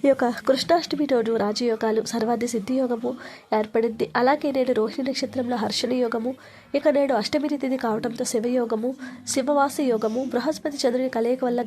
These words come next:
గజకేసరి యోగం ఏర్పడ్డాయి. ఈ యొక్క శుభయోగాల కారణంగా ఏర్పడిన విశేష యోగాలతో కొన్ని రాశుల వారికి అదృష్టం వరించబోతూ ఉంది. ఆ రాశుల గురించి వివరంగా తెలుసుకునే ప్రయత్నం చేద్దాం. ఈ రాశుల వారికి ఈ రోజు నుంచి కూడా అద్భుత తరుణమని చెప్పుకోవచ్చు. మొట్టమొదటి రాశి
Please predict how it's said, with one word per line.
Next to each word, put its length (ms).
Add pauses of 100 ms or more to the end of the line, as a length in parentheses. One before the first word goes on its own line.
(120)
గజకేసరి 420
యోగం 240
ఏర్పడ్డాయి. 540 (360)
ఈ 20
యొక్క 140
శుభయోగాల 580
కారణంగా 580
ఏర్పడిన 380
విశేష 360
యోగాలతో 640 (340)
కొన్ని 180
రాశుల 360
వారికి 280
అదృష్టం 480
వరించబోతూ 600
ఉంది. 300 (380)
ఆ 40
రాశుల 320
గురించి 440
వివరంగా 400
తెలుసుకునే 440
ప్రయత్నం 520
చేద్దాం. 280 (360)
ఈ 20
రాశుల 320
వారికి 320
ఈ 20
రోజు 260
నుంచి 240
కూడా 180
అద్భుత 240 (120)
తరుణమని 380
చెప్పుకోవచ్చు. 800 (1800)
మొట్టమొదటి 520
రాశి 380